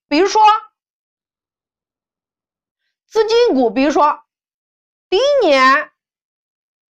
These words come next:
百分之八十，技术股第一年百分之二十，那么也第二年可以商定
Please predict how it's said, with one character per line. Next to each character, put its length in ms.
百 200
分 120
之 60
八 240
十， 320
技 200
术 220
股 200
第 180
一 80
年 260
百 220
分 160
之 80
二 180
十， 280
那 140
么 240
也 140
第 200
二 280
年 240
可 100
以 60
商 280
定 240